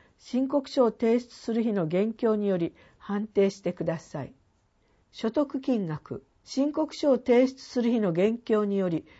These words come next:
見積もった平成三十年中の合計所得額による。年齢。平成三十年十二月三十一日の現況による。クエスチョン。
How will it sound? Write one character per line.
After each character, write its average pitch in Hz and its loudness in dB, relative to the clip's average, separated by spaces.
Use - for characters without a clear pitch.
見 196 -2
積 226 -6
も 269 2
っ 170 -10
た 175 -2
平 254 4
成 247 4
三 254 -2
十 254 2
年 240 0
中 233 -4
の 214 -2
合 226 2
計 247 2
所 226 -4
得 226 -4
額 180 -4
に 139 -4
よ 123 -6
る。 - -12
年 208 0
齢。 190 2
平 262 6
成 269 4
三 254 0
十 226 2
年 147 -2
十 214 0
二 269 0
月 269 0
三 262 0
十 175 0
一 160 -6
日 196 -4
の 156 -4
現 196 -2
況 208 -2
に 180 -4
よ 156 -2
る。 135 -6
ク 226 0
エ 240 2
ス - -18
チ 147 -4
ョ 120 -4
ン。 98 -14